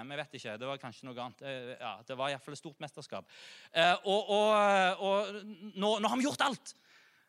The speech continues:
Og Gjert sier det, eh, at, eh, vi har trent, kosthold, eh, søvn, eh, det, det, det, alle,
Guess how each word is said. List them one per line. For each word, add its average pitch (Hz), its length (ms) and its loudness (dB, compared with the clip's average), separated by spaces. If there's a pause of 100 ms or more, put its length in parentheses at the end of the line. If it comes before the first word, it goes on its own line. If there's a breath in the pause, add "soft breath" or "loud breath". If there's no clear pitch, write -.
(140)
Og 214 160 6
Gjert - 240 0
sier 196 320 6
det, 220 80 8
eh, 170 880 0
at, - 240 -4
eh, 185 400 2 (1120)
vi - 540 -14
har 170 120 -2
trent, 226 320 -2 (320 loud breath)
kosthold, 220 400 -4 (360 soft breath)
eh, 147 380 -2
søvn, 214 360 0 (440 soft breath)
eh, 147 580 2
det, 156 140 -8
det, 190 140 -10
det, 196 220 -6 (180)
alle, 226 320 2